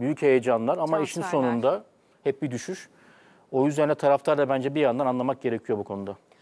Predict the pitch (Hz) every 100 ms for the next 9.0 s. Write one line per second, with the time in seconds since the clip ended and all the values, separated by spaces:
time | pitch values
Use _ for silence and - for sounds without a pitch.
0 | _ - - 480 480 262 - 415 - 240
1 | 247 - 277 320 302 269 262 - 285 403
2 | 392 - 381 - 269 - 247 226 208 190
3 | 190 190 - 196 190 180 175 170 202 -
4 | 107 - - - 262 277 220 269 - 254
5 | 220 208 269 220 - - 220 214 208 190
6 | 180 185 180 175 170 165 254 214 196 190
7 | 190 185 175 180 185 196 190 185 180 175
8 | 180 170 185 - - 196 180 170 180